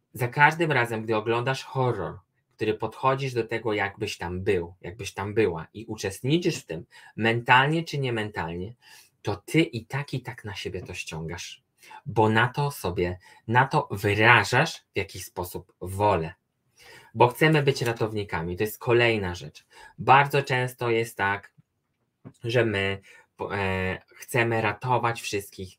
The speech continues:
kosztem najcięższego, największego cierpienia. Tutaj mówię o naszych męczennikach,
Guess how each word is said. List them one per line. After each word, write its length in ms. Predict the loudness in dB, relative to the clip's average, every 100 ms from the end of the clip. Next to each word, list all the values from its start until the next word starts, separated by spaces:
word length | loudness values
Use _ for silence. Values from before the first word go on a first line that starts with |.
| _
kosztem 640 | 2 4 4 -2 -6 -6 -16 -20 _ _ _ _ _ _
najcięższego, 1600 | -2 2 4 8 8 8 8 6 0 -6 -2 -2 -2 -6 -4 -4 -4
największego 880 | -4 0 0 0 -2 -4 -6 -6 -4
cierpienia. 640 | -4 -6 -6 -6 -6 -4
Tutaj 280 | -2 0 0
mówię 280 | 0 -2
o 100 | -2
naszych 340 | -2 -4 -6 -6
męczennikach, 1080 | 0 2 2 2 2 2 0 2 0 -2